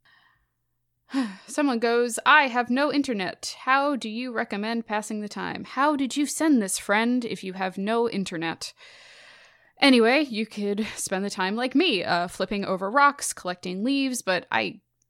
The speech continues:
do that even when I have the internet, so. Someone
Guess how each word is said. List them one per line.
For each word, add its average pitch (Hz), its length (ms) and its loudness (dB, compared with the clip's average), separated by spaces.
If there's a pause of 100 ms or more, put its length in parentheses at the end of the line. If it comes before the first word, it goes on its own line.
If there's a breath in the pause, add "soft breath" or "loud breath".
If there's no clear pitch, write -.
(200)
do 175 160 -6
that 175 200 -4
even 185 260 -8
when 185 100 -6
I 185 60 -4
have 185 220 -6
the - 80 -10
internet, - 480 -8
so. 147 280 -8 (2500)
Someone 285 540 2